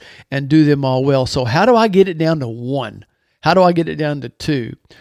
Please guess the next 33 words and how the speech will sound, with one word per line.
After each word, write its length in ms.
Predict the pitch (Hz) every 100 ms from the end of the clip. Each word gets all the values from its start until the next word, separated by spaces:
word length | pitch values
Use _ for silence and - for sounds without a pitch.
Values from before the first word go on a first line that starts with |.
| - _ -
Well, 400 | 147 147 151 131
this 200 | 151 170
book 440 | 147 156 143 -
can 160 | - 135
really 300 | 139 147 139
help 360 | 127 139 135 151 139
get 180 | 139
you 180 | 139 131
there, 260 | 117 123 110 _ _ _
okay? 340 | 139 143 160 _ - - - -
So 320 | - 165 165
let 140 | 160 220
me 260 | 254 208 -
share 280 | - 180 180
some 220 | - 165
things 460 | 170 160 156 143
from 260 | - - 147
here 300 | 139 151 147
that 280 | 131 135 127
are 280 | 135 127 117 _ _ _ _
kinda 260 | - 220 156
new 500 | 147 156 170 170 170
in 180 | 170 151
this 160 | 151
latest 440 | 143 143 139 131 -
update, 460 | 139 - 127 127
because 240 | 131 143 127
these 180 | 170 180
are 60 |
really 240 | 147 143 135
relevant. 440 | 139 143 113 110 _ _ _ - - _
Dan 260 | 156 175 190
covers 520 | 185 175 156 143